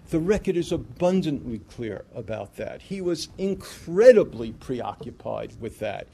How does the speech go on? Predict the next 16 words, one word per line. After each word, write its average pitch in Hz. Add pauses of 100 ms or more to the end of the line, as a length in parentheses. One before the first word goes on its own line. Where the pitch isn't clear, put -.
(500)
Um, 151 (200)
now, 151 (140)
at 151
various 208
times, 143 (460)
you 165
know, 170
he 196
was 170
think-, 190
you 185
know, 139
he 147
wanted 196
to -
modulate 139